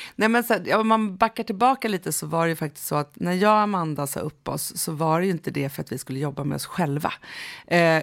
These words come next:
utan vi skulle ju starta ett bolag där vi jobbade med andra profiler, där vi hade en idé, en väldigt stark idé, från att vi hade jobbat med T V,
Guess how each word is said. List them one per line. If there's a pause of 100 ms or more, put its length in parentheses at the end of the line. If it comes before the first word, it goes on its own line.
utan
vi
skulle
ju
starta
ett
bolag
där
vi
jobbade
med
andra
profiler,
där
vi
hade
en
idé, (360)
en
väldigt
stark
idé,
från
att
vi
hade
jobbat
med
T
V,